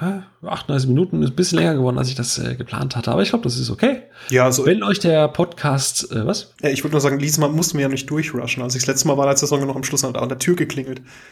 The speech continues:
Speaker 1: Stimmt. Äh, wenn euch der Podcast gefallen hat, äh, lasst uns doch gerne ein Abo da und, äh, gerne auch eine Bewertung, äh, bei iTunes. Am besten so mit ganz vielen Sternen, so fünf oder sechs von fünf. <laughs>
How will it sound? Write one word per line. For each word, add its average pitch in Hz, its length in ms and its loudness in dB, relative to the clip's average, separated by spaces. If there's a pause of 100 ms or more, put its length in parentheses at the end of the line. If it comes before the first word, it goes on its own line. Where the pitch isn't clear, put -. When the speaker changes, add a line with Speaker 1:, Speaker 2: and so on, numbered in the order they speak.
(280)
Speaker 1:
Stimmt. - 420 0 (720)
Äh, 147 60 -4 (340)
wenn 233 100 4
euch 302 60 4
der 277 80 4
Podcast 220 320 2
gefallen 196 240 0
hat, 139 240 0
äh, 135 100 2
lasst 175 280 0
uns 180 120 0
doch 139 160 -4
gerne 147 480 -2
ein 120 400 0
Abo 220 320 2
da 143 380 -2
und, 127 560 2
äh, 120 340 2 (220)
gerne 113 320 0
auch 120 260 -6
eine 104 160 -2
Bewertung, 113 480 0 (400)
äh, - 300 -6
bei - 180 -4
iTunes. 165 640 -2
Am - 80 -10
besten 123 320 2
so 117 160 4
mit 117 200 0
ganz 139 200 -4
vielen 117 180 2
Sternen, 139 380 0
so 107 200 -4
fünf 185 520 0 (160)
oder - 180 -8
sechs 120 240 0
von 139 160 -4
fünf. 160 340 0 (300)
<laughs> 170 120 -2